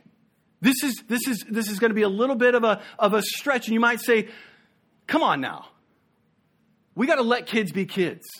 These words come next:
Now, there's some, sometimes th-, there's some of us were expecting, maybe expecting too much of our kids too soon, uh, uh, you know, especially with sports and academics, you know, where, where, where we're putting achievement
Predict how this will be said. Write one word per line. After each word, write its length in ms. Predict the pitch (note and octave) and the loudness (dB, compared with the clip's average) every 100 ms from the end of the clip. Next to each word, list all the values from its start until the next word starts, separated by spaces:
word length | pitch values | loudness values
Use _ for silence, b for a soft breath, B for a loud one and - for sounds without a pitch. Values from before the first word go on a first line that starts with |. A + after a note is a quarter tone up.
| _ _ _ | _ _ _
Now, 100 | A3 | -8
there's 200 | A#3+ - | -6 -2
some, 220 | C4+ A#3 | -2 -2
sometimes 560 | - A#3+ A#3+ A3 G#3+ G3 B B - | -2 -2 -2 -2 -2 -4 B B -6
th-, 140 | G#3 | -2
there's 160 | F#3+ - | -2 0
some 120 | A#3 | 0
of 100 | G#3+ | 0
us 120 | G#3 | 0
were 140 | G3+ F3 | 0 -2
expecting, 460 | - A3+ G#3 A3 | -2 -4 -2 -2
maybe 240 | F#3+ A3 A3 | 0 0 -2
expecting 420 | - G#3+ G3+ F3+ | -4 -6 -6 -10
too 240 | - G#3+ | -6 -4
much 220 | A3 G#3+ | -4 -4
of 80 | G#3 | -6
our 80 | G3 | -6
kids 260 | G#3+ G3 - | -4 -6 -8
too 160 | G#3 | -10
soon, 480 | F#3+ - G3 G#3 A3+ B B - | -10 -8 -6 -4 -8 B B -6
uh, 40 | E3 | 0
uh, 640 | E3 D#3+ E3 D#3+ D#3 D#3 | 0 0 0 0 0 -4
you 80 | E3 | -6
know, 80 | D3+ | -4
especially 340 | - G#3+ A3+ | -2 -2 -2
with 120 | E3+ | -6
sports 480 | - - F#3 G3 G3 | -6 -2 0 0 -2
and 180 | G3 - B - | -6 -8 B -2
academics, 800 | E3+ E3+ E3 D3 F#3 G3 G3 F#3 | -2 0 -2 0 0 -2 -6 -6
you 100 | E3+ | -4
know, 300 | F3 G3 F3+ | -2 -2 -2
where, 280 | E3 D#3+ B B | -2 -2 B B
where, 320 | D#3+ E3 E3+ E3 | -2 2 2 0
where 480 | E3 E3 E3 E3 F3+ | 0 2 2 -2 -6
we're 200 | D#3+ D#3+ | -6 -4
putting 260 | F#3+ F3 | -2 -2
achievement 580 | C#3+ - G3 G3 G3+ | -2 -6 -6 -4 -4